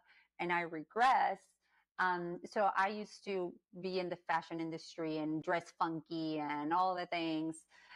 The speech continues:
Uh, I am the yoga instructor who rarely wears yoga pants, <laughs> you know,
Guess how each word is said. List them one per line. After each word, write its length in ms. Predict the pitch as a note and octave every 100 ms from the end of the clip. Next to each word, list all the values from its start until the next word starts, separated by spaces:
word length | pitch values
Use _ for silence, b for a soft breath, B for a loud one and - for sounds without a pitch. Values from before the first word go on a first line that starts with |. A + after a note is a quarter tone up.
| B F3
Uh, 260 | E3+ E3+ -
I 100 | G3
am 200 | G3 F#3+
the 300 | F#3 E3+ E3 -
yoga 280 | G3+ G3 G3
instructor 460 | F#3+ G3 F3+ F#3+
who 160 | F3 E3
rarely 380 | E3 E3+ F3 E3+
wears 140 | E3 F3
yoga 240 | E3 D#3+
pants, 580 | - F#3 E3+ F3 F3+ G#3+ B3 -
<laughs> 160 | C#4
you 300 | D#4+ C4+ C#4
know, 240 | A#3+ A3+